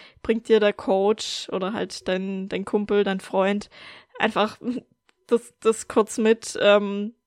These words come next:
weil, damit du's ausprobieren kannst, damit du's noch nicht bestellen musst. Like, wow, I'm, I'm so grateful. Und hoffe, dass das vielleicht, ja, die Erholsamkeit des Schlafes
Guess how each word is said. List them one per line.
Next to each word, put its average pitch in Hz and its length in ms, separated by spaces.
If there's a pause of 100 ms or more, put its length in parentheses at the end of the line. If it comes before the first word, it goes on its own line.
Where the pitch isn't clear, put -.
(280)
weil, 190 440
damit 202 260
du's 220 120
ausprobieren 202 540
kannst, 196 300
damit 196 220
du's - 140
noch 202 80
nicht 196 220
bestellen 196 480
musst. 190 360
Like, 202 460 (340)
wow, 190 560
I'm, - 260
I'm - 160
so 202 220
grateful. 202 680 (680)
Und 202 640
hoffe, 202 500
dass 190 340
das 196 300
vielleicht, 185 800 (560)
ja, 202 160
die 214 200
Erholsamkeit 202 1300
des 208 80
Schlafes - 1000